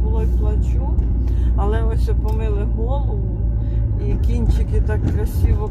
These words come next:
крутяться, тому що вже важкі було в кінці. Якщо ще від, е, басейна, від, е, води хлорірованої, то трошки коси, звісно.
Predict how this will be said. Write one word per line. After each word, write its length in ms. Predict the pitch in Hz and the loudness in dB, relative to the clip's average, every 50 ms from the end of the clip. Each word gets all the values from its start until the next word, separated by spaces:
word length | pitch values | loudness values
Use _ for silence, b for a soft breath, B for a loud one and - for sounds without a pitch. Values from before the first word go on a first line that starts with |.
| - - | -2 -2
крутяться, 920 | - 247 247 247 - 262 - - - - - - - - - - 202 190 190 190 - - 202 - - | -2 -4 -4 -4 -4 -4 -2 -2 -2 -4 -4 -2 -2 -2 0 0 0 0 0 0 0 0 2 2 2
тому 220 | - - 202 202 196 | 2 0 -2 -2 -2
що 160 | - - - - - | -2 -2 -2 -2 -2
вже 140 | - 214 226 | -2 -2 -2
важкі 560 | 214 - 233 240 247 247 - - - - - - - - | -2 -2 -2 -2 -2 -2 -2 -2 -2 -2 -2 -2 -2 -2
було 240 | - - - - - - B B B B B B B B - - - - | -2 -2 -2 -2 0 -2 B B B B B B B B 0 -2 -2 -2
в 140 | - - - | -2 -2 -2
кінці. 500 | - 190 185 180 - - - - - 170 175 - - - - - - - - - - - - - - - - - - - - - - - - - - - - - - - - - - - - - - - - - - - - - - - - - - - - - | 0 0 0 0 0 -2 -2 -4 -2 -2 -2 -2 -2 -2 -2 -2 -2 -2 -2 -2 -2 -2 -2 -2 -2 -2 -2 -2 -2 -2 -2 -2 -2 -2 -2 -2 -2 -2 -4 -2 -4 -4 -2 -2 -2 -2 -2 -2 -2 -2 -2 -2 -2 -2 -2 -2 -2 -2 -2 -2 -2 -2 -2 -2
Якщо 280 | - - - - 147 - | -2 -2 -2 -2 -4 -2
ще 220 | - - - - - - - - - - - - - - - - - | -2 -2 -2 -2 -2 -2 -2 -2 -2 -2 -2 -2 -2 -2 0 0 0
від, 260 | 185 190 190 - - - | -2 -2 -2 0 0 0
е, 340 | 180 180 180 - - 175 - - | 0 0 0 0 0 0 0 0
басейна, 640 | 185 - 175 - - - 202 196 202 156 - 185 175 175 | 0 0 0 0 0 0 0 0 0 0 0 0 0 0
від, 300 | - - - - - - | 0 0 0 0 0 -2
е, 260 | - - - - - - - - - | -2 -2 -2 -2 0 0 0 0 0
води 260 | - - - - - | 0 2 2 0 0
хлорірованої, 840 | - - - - - - - - - - - - - - - - - - - - | 0 0 0 0 0 0 0 0 -2 -2 -2 -2 0 0 0 0 0 0 0 0
то 160 | - - - | 0 0 -2
трошки 300 | 185 - - - - - - - | -2 -2 0 0 0 0 0 0
коси, 300 | 185 180 - - - - - - - - - - - | 0 0 0 0 0 0 0 0 0 0 0 0 0
звісно. 320 | - - - - - | 0 0 0 0 0